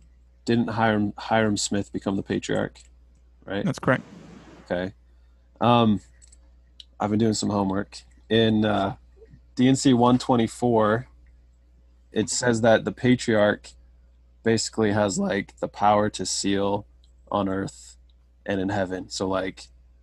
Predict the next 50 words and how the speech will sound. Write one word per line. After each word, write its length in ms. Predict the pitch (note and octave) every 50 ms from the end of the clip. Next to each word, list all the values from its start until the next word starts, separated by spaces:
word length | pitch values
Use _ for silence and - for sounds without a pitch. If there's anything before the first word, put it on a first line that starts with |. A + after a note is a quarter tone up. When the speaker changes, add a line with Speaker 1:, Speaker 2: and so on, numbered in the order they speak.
| _ _ _ -
Speaker 1:
basically 280 | A2 A2+ - - - A2
what 140 | G#2+ G2+
he 100 | G#2+ B2
says 540 | A#2+ - - A#2+ A2+ G#2+ G#2 G#2 - - - - - - _ _ _ _ _ _
happens, 680 | - - A2+ G#2+ G2+ - F2+ - - - - - - - _ _ _ _ _ _ _ _ _ _ _ _ _ -
right? 180 | F#2+ G#2 G2+
Speaker 2:
Right. 160 | C3+ C3 C3
Speaker 1:
So, 100 | B2 -
like, 240 | A#2 A2+ A2+ A2+ G#2+ - - - - - - - - - - _ _ _ _ _ -
do 80 | A#2
you 60 | A#2+ A#2
think 200 | - C3+ C3 B2+
that 80 | B2
you 140 | A#2+ B2 A#2+
could 140 | - B2 A2
use 240 | A#2 A#2+ A2+ G#2 G#2+
that 300 | A2+ A2+ A2+ G#2+ G2+ G2+
as 200 | G#2+ G#2 F#2+ F#2
an 80 | F#2+
argument 500 | G2 G#2+ A2 G#2 G#2 G#2 G2+ G2+ G2 G2
to 100 | - G2
support 520 | - - F2+ - - G#2 G2+ G2 G2+ - - - - - - _ _ _ _ _ _ _ _
that 140 | - G2+ F#2+
Joseph 280 | - A#2 A2 G2+ G2+ -
Smith 220 | - - F#2 F2+
Senior 420 | - - - D3 D#3+ D#3 C3+ A#2 A2
was 160 | A2 G#2 F#2
the 60 | G#2+
patriarch 680 | - A2 G2 F#2+ - - G2+ G2 F#2+ G2 G2+ - - - _ - - - - - _ _
and 100 | - G2
maybe 220 | G#2 G#2+ G#2 G2+ G2+
he 160 | G#2 G#2+ G2+
kinda 240 | - G#2+ G2 G2 F#2+
had 180 | F#2+ G2+ G2
the 80 | - G2+
same 260 | F#2+ - F#2+ F#2 F#2
power? 320 | - - A2 A2 G#2 F#2+ F#2+
So 160 | - G2 E2
if 120 | - -
he 140 | - A#2+ A#2
says 260 | - - G#2+ G#2 F#2+
that 100 | G2+ F#2
Joseph 300 | - G#2 G#2+ G2 G2+ G2
Smith 240 | - - F#2+ F#2+ -
has 200 | A2 G2+ F#2+ -
to 40 | F#2+
do 160 | F#2+ G2 G2
all 160 | G2 F#2+ G2 F#2+
these 220 | G2 G2 - -
things, 480 | - G#2 G2+ G2+ G2+ G#2 - - -